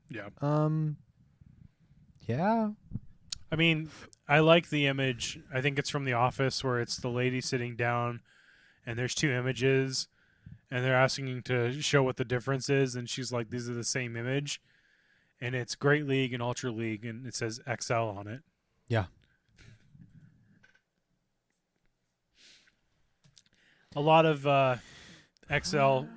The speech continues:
Speaker 1: things that performed well in Great League carried over into the X L form in Ultra.
Speaker 2: I just want you to close your eyes.
Speaker 1: Okay.
Speaker 2: And clear your mind. And without any context,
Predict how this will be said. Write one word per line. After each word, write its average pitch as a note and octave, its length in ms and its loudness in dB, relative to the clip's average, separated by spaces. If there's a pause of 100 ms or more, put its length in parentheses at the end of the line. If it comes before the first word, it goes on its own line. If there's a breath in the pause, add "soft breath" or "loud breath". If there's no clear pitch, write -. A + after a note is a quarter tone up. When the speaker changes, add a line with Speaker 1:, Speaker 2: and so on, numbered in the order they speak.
(180)
Speaker 1:
things F3 220 -2
that F3 80 0
performed D3 440 2
well C3 300 4
in B2+ 280 -6
Great B2+ 220 -2
League A#2 300 -4
carried B2+ 320 0
over A#2+ 340 -2
into A2+ 240 -8
the A#2+ 160 -4
X A#2 240 -6
L A2+ 180 -2
form A2 540 -10 (540 soft breath)
in B2 400 -8
Ultra. A2+ 380 -6 (320 loud breath)
Speaker 2:
I C#3+ 60 6
just - 120 2
want A3 140 2
you F#3+ 80 4
to D3+ 60 2
close C3+ 420 2
your C#3+ 160 4
eyes. F2+ 680 -2
Speaker 1:
Okay. A2+ 300 -8 (440)
Speaker 2:
And G#2 880 2
clear C3 360 2
your D3+ 100 4
mind. F2+ 540 -6 (3000 loud breath)
And A2+ 420 4
without A#2+ 320 6
any C#3+ 220 0
context, - 760 -4